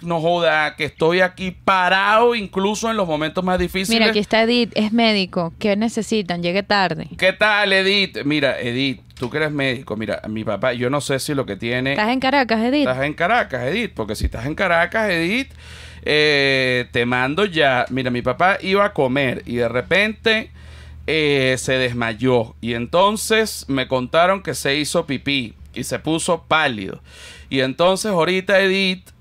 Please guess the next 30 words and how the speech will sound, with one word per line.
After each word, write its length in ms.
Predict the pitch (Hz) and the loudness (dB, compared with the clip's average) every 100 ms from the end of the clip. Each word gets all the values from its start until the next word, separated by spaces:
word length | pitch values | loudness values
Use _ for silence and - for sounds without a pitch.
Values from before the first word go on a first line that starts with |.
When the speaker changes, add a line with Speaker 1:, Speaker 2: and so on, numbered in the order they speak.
| - | -4
Speaker 1:
eh, 1040 | 143 139 139 131 127 120 117 107 101 95 92 | -2 0 0 0 -2 -2 -4 -6 -8 -8 -6
bueno, 280 | 123 123 123 | -2 -2 0
él 160 | 123 127 | -2 -2
puede 320 | 165 165 170 | 2 4 4
hablar, 680 | 165 165 170 165 156 180 185 | 4 4 2 2 0 -2 -8
¿sabes? 340 | - 143 156 117 | -2 2 2 0
Un 120 | 120 | -4
poco 340 | 147 139 160 | -2 0 -2
así 180 | 117 139 | -2 -6
como, 340 | 139 151 131 - - | -4 -2 -2 -4 -8
ta-, 220 | - 120 - - | -2 -2 -2 -4
ta 120 | 123 | -2
un 100 | 123 | 0
poco 200 | 147 151 | -4 -2
como 220 | 160 131 | -2 -2
turuleco, 600 | 135 117 127 170 156 160 | -2 -2 2 2 2 -2
un 120 | 160 | -4
poco 320 | 139 139 151 156 | -2 -2 -2 -4
como, 440 | 139 123 113 90 - - - - | -2 -2 -2 -6 -14 -20 -18 -6
como 220 | 123 120 | -4 -2
sin 240 | 123 117 | -2 -6
fuerzas. 880 | - 175 180 160 - 165 170 - - - | -2 2 4 4 2 2 2 -2 -12 -4
Le 140 | 123 | -2
dieron 280 | 117 120 135 | 0 0 0
ganas 260 | 143 147 147 | 0 0 0
de 60 | |
hacer 280 | 135 - 120 | -2 0 -2
número 440 | 123 143 151 160 165 | 0 -2 2 4 6
dos, 460 | 175 175 170 - - | 6 6 4 0 -2
Edith. 560 | 151 170 175 170 - | 0 0 -2 -2 -6